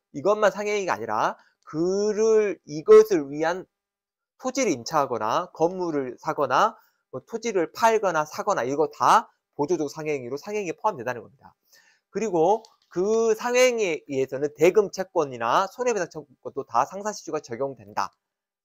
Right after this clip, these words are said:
그리고 토지보상법의 협의취득은 사법상 매매계약이다.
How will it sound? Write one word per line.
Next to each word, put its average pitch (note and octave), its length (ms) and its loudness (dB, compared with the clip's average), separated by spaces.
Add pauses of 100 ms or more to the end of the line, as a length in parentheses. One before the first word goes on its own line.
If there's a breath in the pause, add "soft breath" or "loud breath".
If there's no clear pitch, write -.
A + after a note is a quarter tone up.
(400)
그리고 F3 300 -2
토지보상법의 F3+ 920 0
협의취득은 D#3 720 -2
사법상 A#3+ 380 -6
매매계약이다. A#2+ 720 -4